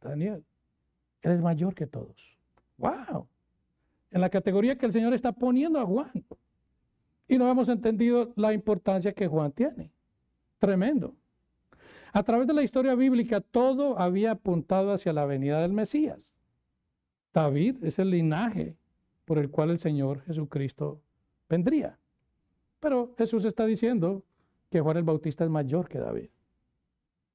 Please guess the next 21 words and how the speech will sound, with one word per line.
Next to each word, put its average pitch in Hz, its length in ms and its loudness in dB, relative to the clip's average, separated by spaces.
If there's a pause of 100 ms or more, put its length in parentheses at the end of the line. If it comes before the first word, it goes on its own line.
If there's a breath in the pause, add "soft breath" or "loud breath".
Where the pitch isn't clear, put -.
(140)
Tremendo, 143 600 0 (140)
tremendo. 226 720 -2 (1400)
Las 185 180 2
promesas 202 480 2
hechas 214 260 0
apuntaban 170 520 -2
a - 20 0
la 170 100 0
venida 175 260 0
del 180 80 0
Mesías. 180 600 -2 (400 soft breath)
Y 185 80 4
aquel 208 380 2
que 247 120 0
tiene 247 240 2
la 277 120 2
bendición, 262 640 2
el 180 200 2
honor 175 540 4
de 151 200 0
presentarlo 226 1500 0